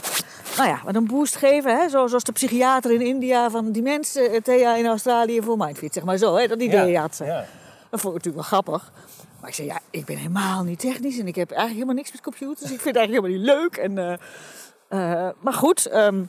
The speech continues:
Speaker 1: ik ben wel in voor nieuwe dingen, dus, eh, ik wil het wel proberen, ja. Ja.
Speaker 2: Wauw.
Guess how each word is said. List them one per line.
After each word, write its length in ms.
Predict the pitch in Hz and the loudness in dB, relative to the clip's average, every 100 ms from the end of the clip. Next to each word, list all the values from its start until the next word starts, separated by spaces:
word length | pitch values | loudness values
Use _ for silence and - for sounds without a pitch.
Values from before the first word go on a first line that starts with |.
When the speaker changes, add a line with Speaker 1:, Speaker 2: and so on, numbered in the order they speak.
| - - | -8 -4
Speaker 1:
ik 160 | 233 | -2
ben 120 | 185 156 | -2 0
wel 120 | 170 | 2
in 180 | 220 233 | 2 2
voor 80 | 254 | 0
nieuwe 260 | 269 262 | 0 2
dingen, 360 | 233 320 254 147 | 2 0 -2 -6
dus, 240 | 143 - | -8 -4
eh, 160 | 180 151 | -4 -4
ik 1040 | 147 - _ - - - _ _ - _ | -8 -16 _ -20 -20 -20 _ _ -20 _
wil 100 | - | -12
het 100 | 147 | -10
wel 120 | - 139 | -10 -6
proberen, 500 | 190 208 381 254 151 | -4 -2 -2 -2 -4
ja. 220 | 143 147 - | -6 -10 -12
Ja. 260 | - 302 220 - - - - | -6 -4 -4 -6 -20 -20 -20
Speaker 2:
Wauw. 280 | 104 135 156 | -12 -8 -8